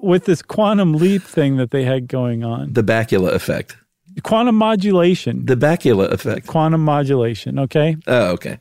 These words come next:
Speaker 1: Although I like Bakula effect. That's a great one. Um, with quantum mo-, modulation, it was, um, we are evoking an emotion
Speaker 2: Mm-hmm.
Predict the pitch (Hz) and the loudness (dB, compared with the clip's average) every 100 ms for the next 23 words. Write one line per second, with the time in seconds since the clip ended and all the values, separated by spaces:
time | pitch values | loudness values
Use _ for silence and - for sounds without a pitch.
0 | _ - 214 311 294 302 285 - 156 - | _ -2 0 4 4 4 2 2 0 2
1 | 143 131 - 139 190 180 127 151 131 131 | 2 2 0 -2 -2 -6 -4 -4 -4 -6
2 | 123 - - - - - 160 156 143 127 | -12 -20 -20 -20 -14 -2 2 2 0 -2
3 | _ _ _ _ _ - - 151 151 - | _ _ _ _ _ -20 -2 0 0 0
4 | 190 196 214 185 185 190 165 170 156 156 | 0 2 4 2 2 0 0 0 2 2
5 | 165 180 139 127 - - _ - 175 175 | 2 2 -2 -4 -10 -20 _ 0 2 4
6 | 160 143 - - _ _ 294 165 135 131 | 4 2 -4 -20 _ _ -8 0 0 2
7 | 127 - _ _ _ 185 - - 156 185 | -2 -6 _ _ _ -14 -12 -4 2 4
8 | 190 165 147 139 _ _ _ - 143 113 | 4 4 2 -2 _ _ _ 0 0 0
9 | 117 165 185 185 196 175 170 165 _ _ | -2 0 0 0 0 2 2 0 _ _
10 | - 156 143 135 139 143 156 - 123 117 | -2 2 2 2 2 2 0 -2 -4 -4
11 | 135 120 104 95 | -6 -2 2 2